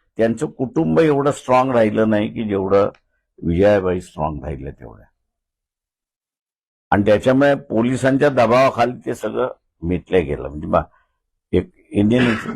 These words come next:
अं, हिंदू, अं, मध्ये मध्यंतरी माहिती आली होती की मागच्या वर्षी चौदाशे तीस कस्टोडियल डेथ झाले, त्याच्यापैकी फक्त तीन जणांनाच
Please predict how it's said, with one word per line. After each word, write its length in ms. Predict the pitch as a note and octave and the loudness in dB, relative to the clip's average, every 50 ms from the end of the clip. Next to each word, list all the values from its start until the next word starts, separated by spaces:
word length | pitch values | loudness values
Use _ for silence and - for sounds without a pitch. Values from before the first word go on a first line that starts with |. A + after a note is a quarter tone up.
| - - - | -6 -4 -4
अं, 520 | - G1+ G1+ - G1+ G1+ G1+ G1+ - - - _ _ _ _ _ | -4 -2 -4 -4 -4 -6 -6 -8 -8 -10 -14 _ _ _ _ _
हिंदू, 460 | D#2+ E2+ G2+ A2 A#2 A#2+ C3 B2 A2 - | 0 2 4 4 4 2 0 0 -2 -4
अं, 760 | - _ _ _ - F#2 F2+ E2 D#2 D#2 D2+ D2 D#2 D2+ D2 E2+ | -8 _ _ _ -12 -8 -6 -6 -6 -6 -6 -6 -8 -8 -2 0
मध्ये 300 | F2 E2+ F2+ F2+ - - - _ | 0 2 2 2 0 -2 -4 _
मध्यंतरी 680 | E2 E2+ E2+ D2+ D#2 F#2 F#2 F#2 F2+ F2+ E2+ D#2 D#2+ E2 - - _ D2+ | -4 -2 -2 0 0 0 0 0 0 -2 -2 -2 -4 -8 -10 -12 _ -2
माहिती 440 | D2 D#2 D#2 D#2+ D2+ - - F2+ | 0 2 2 2 0 -2 0 2
आली 220 | F2 D#2 C#2+ C#2 C#2 | 2 2 0 -4 -8
होती 300 | B1 - _ - E2+ - - _ _ _ _ _ _ _ _ _ _ _ _ _ _ _ _ _ _ _ | -10 -12 _ -18 -18 -18 -18 _ _ _ _ _ _ _ _ _ _ _ _ _ _ _ _ _ _ _
की 80 | G#2 G#2+ | 2 2
मागच्या 440 | G#2+ G#2 G2+ G2 - - - C3+ C3 | 4 4 2 0 0 -2 -2 0 0
वर्षी 440 | A#2+ A2 G#2+ - - - - - A#3+ - - _ _ _ _ _ _ _ _ _ _ _ _ _ _ _ _ _ _ _ _ - | 0 -2 -2 -4 -8 -10 -10 -10 -10 -14 -20 _ _ _ _ _ _ _ _ _ _ _ _ _ _ _ _ _ _ _ _ -2
चौदाशे 560 | - G2+ G2 G2+ G2+ A2 A#2+ B2 - - C3 | 0 2 2 2 2 2 0 0 0 -4 -8
तीस 420 | - - _ A2+ A#2+ A#2+ - - - - _ _ _ _ _ _ _ _ _ _ _ _ _ | -10 -8 _ -6 -6 -6 -6 -10 -16 -20 _ _ _ _ _ _ _ _ _ _ _ _ _
कस्टोडियल 580 | G2 G#2 - - - - A2 G#2 G#2 G#2 G2+ F#2 | -2 -2 -2 -2 -4 -2 0 2 2 0 0 0
डेथ 160 | F2+ F#2+ F2+ | 0 0 0
झाले, 380 | E2 D#2+ - D2+ D2+ D#2 - - - _ _ _ _ _ _ _ _ _ _ _ - | 0 -2 -4 -6 -4 -4 -8 -10 -12 _ _ _ _ _ _ _ _ _ _ _ -2
त्याच्यापैकी 580 | E2 E2+ - - - - - A2 - - A2+ | 0 0 2 0 -2 0 -2 -4 -4 -4 -6
फक्त 340 | G#2+ - G#2 G2+ - _ - | -6 -6 -8 -10 -10 _ -10
तीन 500 | - - _ _ - C#3 C#3 C3+ C#3 C3+ | -12 -12 _ _ 0 2 2 4 4 2
जणांनाच 540 | B2 A#2+ A#2 A2+ A2+ A2+ A2+ A2+ A2+ A2+ - | 2 2 2 2 0 0 0 -2 -4 -6 -12